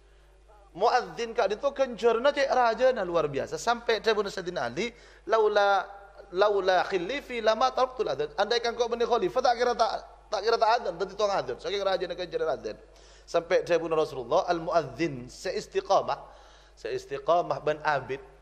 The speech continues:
Kak din tu e janji al-muadzin lam yudawwat. Tukang adzan ni tak kira akan bi olak sampai mati dah.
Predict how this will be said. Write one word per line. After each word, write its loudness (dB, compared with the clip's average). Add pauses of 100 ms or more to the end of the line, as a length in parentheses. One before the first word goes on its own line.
(340)
Kak 0
din 0
tu -2
e -2
janji -6 (800)
al-muadzin 2
lam 4
yudawwat. -2
Tukang -2
adzan 0
ni -6
tak -2
kira 0
akan -2
bi -4
olak 2
sampai -2
mati -2
dah. -20